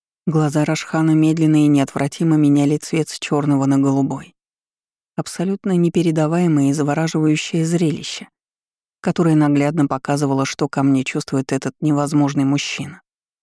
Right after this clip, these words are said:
"Нет, я не против быть твоей", выдохнула, понимая, что он ждет ответа. Рашхан улыбнулся,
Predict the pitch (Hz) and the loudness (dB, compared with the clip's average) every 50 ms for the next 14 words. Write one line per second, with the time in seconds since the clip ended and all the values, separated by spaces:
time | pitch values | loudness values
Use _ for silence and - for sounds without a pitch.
0 | _ - 180 165 170 165 165 175 - - 185 160 160 156 156 156 151 - - 170 | _ 0 2 4 4 4 4 2 0 -2 -2 0 2 4 4 2 2 2 0 0
1 | - - 175 160 156 151 143 _ - 156 156 151 147 160 165 87 - _ _ _ | 0 2 2 2 2 0 -2 _ -4 -2 -2 -2 -2 -4 -8 -12 -16 _ _ _
2 | _ _ _ _ _ _ _ _ _ _ _ _ - 180 175 170 160 151 - - | _ _ _ _ _ _ _ _ _ _ _ _ 0 2 2 4 2 0 0 0
3 | - 147 147 147 - - 160 165 165 165 156 147 - - - 151 151 151 147 147 | 0 0 0 0 2 2 2 4 4 4 2 2 0 0 2 2 4 2 2 0
4 | 147 143 139 147 143 - - 143 151 - - - - _ _ _ _ _ _ _ | 0 -2 -2 -2 -4 -4 -6 -8 -8 -10 -14 -20 -20 _ _ _ _ _ _ _
5 | _ _ _ _ _ _ _ _ _ _ _ _ _ _ - 175 165 - - - | _ _ _ _ _ _ _ _ _ _ _ _ _ _ -4 -4 -4 -4 -4 -4
6 | 208 190 185 180 175 175 180 185 175 165 147 - - - - - - | -2 0 2 2 2 2 2 2 2 0 0 -2 -4 -10 -14 -16 -18